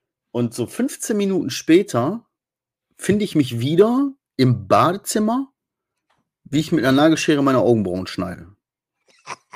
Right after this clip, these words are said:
Und in dem Moment ist mir das so gekommen, dass ich dachte, „Hey, ich wollte doch eine rauchen.“ So wirklich so,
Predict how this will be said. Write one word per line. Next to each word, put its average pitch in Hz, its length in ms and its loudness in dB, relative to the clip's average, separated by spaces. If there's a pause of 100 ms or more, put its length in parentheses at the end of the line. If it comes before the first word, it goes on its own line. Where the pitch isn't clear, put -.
(1800)
Und 143 120 4
in 156 100 8
dem 214 120 6
Moment 180 200 8
ist 185 100 0
mir 185 60 6
das 160 120 6
so 151 140 4
gekommen, 175 180 4
dass 143 100 6
ich 131 60 -6
dachte, 127 180 -6
„Hey, 98 200 -8
ich 123 140 -12
wollte 139 180 -6
doch 107 60 -4
eine 101 120 -2
rauchen.“ 110 500 -12 (1300)
So 123 220 -2
wirklich 165 260 -2
so, 160 300 6